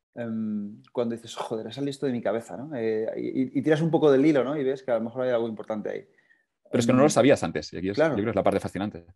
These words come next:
Speaker 2: No, no. O, o lo intuías, a veces hay cosas que puedes intuir, pero, pero hay ideas concretas que, que mi, a mí me ha ocurrido, que es que antes de escribirla yo no pensaba eso, y una vez lo escribes dices, "Vale, esta, yo ahora pienso eso", <laughs> que te cambia incluso, es decir, a-,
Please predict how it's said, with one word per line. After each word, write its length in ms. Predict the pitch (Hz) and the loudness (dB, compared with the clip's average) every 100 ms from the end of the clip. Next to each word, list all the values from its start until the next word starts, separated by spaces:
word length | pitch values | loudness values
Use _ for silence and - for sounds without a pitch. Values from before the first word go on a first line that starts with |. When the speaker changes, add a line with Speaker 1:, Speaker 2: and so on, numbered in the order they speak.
| _ - | _ -16
Speaker 2:
No, 220 | 87 87 | -14 -14
no. 240 | 90 95 _ _ _ _ - | -16 -18 _ _ _ _ 0
O, 80 | 107 | 4
o 160 | 87 | 4
lo 100 | 90 | 4
intuías, 580 | 92 87 123 98 80 - - | 2 4 4 4 0 -12 -14
a 60 | |
veces 240 | 85 92 95 | -12 -6 -4
hay 80 | |
cosas 200 | 92 95 | -4 -6
que 80 | 98 | -4
puedes 220 | 92 87 | -4 -4
intuir, 380 | 92 - 90 - _ _ _ _ _ - | -6 -6 -6 -6 _ _ _ _ _ -2
pero, 320 | 95 92 90 | 0 0 -2
pero 160 | 95 92 | 2 2
hay 120 | 107 | 4
ideas 260 | 107 104 - | 4 2 0
concretas 520 | 98 92 92 135 131 | -4 -4 -4 -4 -6
que, 160 | 78 | -8
que 160 | - 73 | -8 -8
mi, 120 | 73 | -6
a 80 | 73 | -6
mí 260 | - 82 98 | -8 -4 0
me 60 | |
ha 40 | 117 | 0
ocurrido, 460 | 117 - - 113 | -2 0 2 2
que 80 | 78 | 0
es 80 | - | -10
que 180 | 76 - - | -14 -12 -6
antes 360 | 104 92 107 | -4 0 0
de 60 | 101 | 2
escribirla 640 | - 95 98 110 127 143 - | 0 2 2 2 0 -4 -14
yo 420 | - - 85 98 | -18 -10 0 2
no 80 | - | 2
pensaba 340 | 92 117 101 | 0 2 2
eso, 180 | 156 - | 2 -2
y 80 | 87 - | -6 -4
una 120 | 98 | -2
vez 120 | 98 | -2
lo 60 | 92 | -4
escribes 300 | - 107 110 | -2 -2 -2
dices, 200 | 95 87 | -6 -4
"Vale, 140 | 98 | -4
esta, 280 | - - 107 _ _ _ 92 | -4 -4 -4 _ _ _ -4
yo 160 | 95 | 2
ahora 220 | 110 110 | 4 4
pienso 320 | - 90 85 78 | 2 -6 -8 -10
eso", 180 | - - - | -12 -10 -6
<laughs> 440 | 98 - - 120 | -6 -8 -18 -10
que 80 | 87 | -4
te 80 | - | 0
cambia 180 | 110 92 | 2 2
incluso, 280 | 90 - | 0 -4
es 60 | 82 | -4
decir, 200 | 98 | 0
a-, 100 | 95 | 0